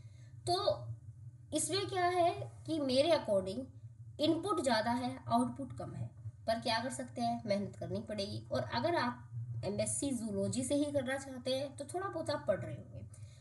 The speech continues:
बहुत से लोग बोलते हैं कि कोटपाल कर लो, मैं भी बोलूँगी अगर आप कोटपाल पढ़ सकते हैं आप पढ़िए, अगर आप कोटपाल से complete कर सकते हैं तब कीजिए, वो लगभग हर बच्चे के पास होती है, ठीक है। नहीं तो आप क्या करो?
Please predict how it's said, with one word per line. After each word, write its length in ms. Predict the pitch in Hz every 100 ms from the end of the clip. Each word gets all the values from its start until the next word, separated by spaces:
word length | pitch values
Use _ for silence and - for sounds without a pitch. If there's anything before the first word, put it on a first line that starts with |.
| -
बहुत 280 | 208 233 311
से 80 | 339
लोग 180 | 294 285
बोलते 280 | 262 262 269
हैं 100 | 254
कि 80 | 269
कोटपाल 500 | 208 208 - 208 240
कर 120 | 196
लो, 120 | - 269 -
मैं 140 | 226
भी 80 | 285
बोलूँगी 360 | 320 294 285 269
अगर 140 | 247
आप 140 | 247 247
कोटपाल 400 | 240 247 240 240 -
पढ़ 120 | 262
सकते 320 | 294 294 262
हैं 180 | 262 269
आप 300 | 269 190 190
पढ़िए, 340 | 180 180 175 262 - -
अगर 140 | 190 202
आप 200 | 240 -
कोटपाल 400 | 240 247 226 202
से 120 | -
complete 340 | 233 - 196 202 -
कर 100 | 202
सकते 320 | - - 190
हैं 200 | 196 269 - - - - -
तब 160 | 269 269
कीजिए, 360 | 240 202 302
वो 140 | 247 269
लगभग 320 | 277 254 277
हर 80 | 262
बच्चे 260 | 240 220 202
के 100 | 175
पास 240 | - - -
होती 220 | - -
है, 120 | -
ठीक 160 | 247 254
है। 80 | 339 - - - -
नहीं 200 | 285 359
तो 80 | 403
आप 140 | 403
क्या 200 | 330 311
करो? 200 | 285 202